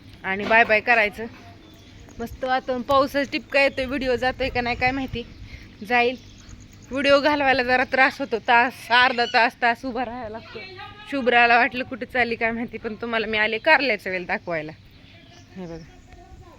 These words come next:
असं आपलं कारल्याचं वेल आहे आणि त्याला हो का अशी छान कारली आले ते. इकडं, हो का, इकडं, इकडं म्हणजे असं गच्च झाड भरले. मग अशी मी हुडकून शोधून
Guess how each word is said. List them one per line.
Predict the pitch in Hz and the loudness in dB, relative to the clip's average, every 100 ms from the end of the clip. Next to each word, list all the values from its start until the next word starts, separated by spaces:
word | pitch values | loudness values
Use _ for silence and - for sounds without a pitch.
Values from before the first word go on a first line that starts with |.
| - _ - - 339 349 330 330 - - - _ - | -20 _ -20 -20 -20 -20 -20 -20 -20 -20 -20 _ -20
असं | 208 214 | -16 -16
आपलं | 208 220 | -14 -14
कारल्याचं | 240 233 226 208 226 | -10 -8 -8 -10 -8
वेल | 226 240 | -6 -6
आहे | 208 233 - - 202 | -8 -10 -14 -20 -16
आणि | 185 | -12
त्याला | 202 202 | -10 -10
हो | |
का | 190 196 | -10 -14
अशी | 196 - 208 | -14 -16 -10
छान | 214 | -10
कारली | 190 208 190 180 | -8 -8 -8 -8
आले | 170 | -10
ते. | 160 170 139 - - - - - - - - - - - - - - | -12 -14 -16 -20 -20 -20 -20 -20 -20 -20 -20 -20 -20 -20 -20 -20 -18
इकडं, | 202 - 190 196 202 - - - - - - - - - - 139 | -14 -12 -12 -12 -16 -20 -20 -20 -20 -20 -20 -20 -20 -20 -20 -18
हो | 190 | -18
का, | 185 | -14
इकडं, | 170 190 202 185 196 - - - - - - - - - - - | -14 -10 -8 -6 -8 -12 -20 -20 -20 -20 -20 -20 -20 -20 -20 -16
इकडं | 202 226 | -8 -6
म्हणजे | 233 240 | -4 -2
असं | 254 226 262 240 | -2 -2 -4 -2
गच्च | 320 - 302 | -2 -4 -4
झाड | 285 302 | 2 2
भरले. | 240 277 226 214 277 - - - - - - 220 | 2 0 -2 -4 -8 -14 -20 -20 -20 -20 -20 -14
मग | 233 | -10
अशी | 233 254 | -10 -10
मी | 233 | -10
हुडकून | 233 262 - 254 | -10 -10 -12 -14
शोधून | 247 277 247 254 | -12 -10 -10 -10